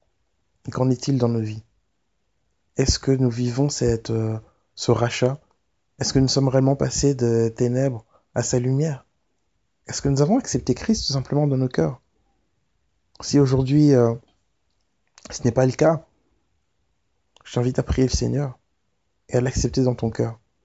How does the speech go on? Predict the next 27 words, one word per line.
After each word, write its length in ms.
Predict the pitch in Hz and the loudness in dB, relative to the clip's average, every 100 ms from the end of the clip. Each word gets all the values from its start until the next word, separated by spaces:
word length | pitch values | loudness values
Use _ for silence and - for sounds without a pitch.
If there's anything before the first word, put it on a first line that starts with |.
| _ _ _ _ _ _ _ _ _ _ | _ _ _ _ _ _ _ _ _ _
Je 80 | - | -8
t'invite 300 | 123 123 131 | -2 0 2
à 40 | |
lui 140 | 120 120 | 2 2
dire 220 | 131 - | -2 -2
que 160 | - 113 | -4 -4
tu 600 | - 113 113 113 110 110 _ _ _ _ _ - | -4 -4 -2 0 -2 -6 _ _ _ _ _ -2
l'acceptes 480 | 117 - 127 123 | -2 0 0 0
comme 180 | - 113 | -2 -2
sauveur 340 | - 117 123 120 | 0 2 4 2
et 60 | |
Seigneur, 460 | - 120 120 131 - _ _ _ _ _ _ _ _ _ - | 0 -2 -2 -4 -6 _ _ _ _ _ _ _ _ _ -12
que 80 | 117 | -10
tu 120 | - | -4
lui 120 | 120 | 0
donnes 200 | 117 123 | 4 2
ta 140 | 120 117 | 2 0
vie. 240 | 110 127 _ _ _ _ _ _ _ _ _ _ _ _ _ _ _ _ _ _ _ | -2 -10 _ _ _ _ _ _ _ _ _ _ _ _ _ _ _ _ _ _ _
Je 120 | - | -8
t'invite 360 | - 123 135 143 | -2 0 0 2
à 40 | |
aller 160 | 131 131 | 4 4
à 60 | 127 | 2
l'église 480 | 123 117 143 135 | -2 -2 -2 -2
de 80 | 123 | -2
manière, 500 | 120 120 123 127 120 | 0 0 -2 -2 -2
euh, 240 | 117 113 | -2 -2